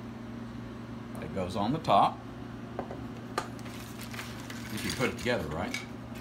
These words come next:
There's the bridge pins and the end pin. And this is the this is the saddle and the nut that came with the guitar.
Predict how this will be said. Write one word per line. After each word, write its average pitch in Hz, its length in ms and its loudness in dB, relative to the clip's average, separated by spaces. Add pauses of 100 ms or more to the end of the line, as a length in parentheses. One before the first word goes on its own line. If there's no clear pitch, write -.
(680)
There's 113 240 4
the 117 60 0
bridge 123 400 4
pins 143 420 8
and 117 140 6
the 135 180 10
end 135 180 8
pin. 131 360 4 (1120)
And 135 560 6
this 143 320 6
is 143 340 4
the 127 520 6 (840)
this 160 200 2
is 180 160 2
the 175 100 2
saddle 147 760 10
and 123 200 6
the 120 60 6
nut 120 360 8
that 120 160 0
came 110 300 4
with 80 180 0
the 78 60 -4
guitar. 71 480 -2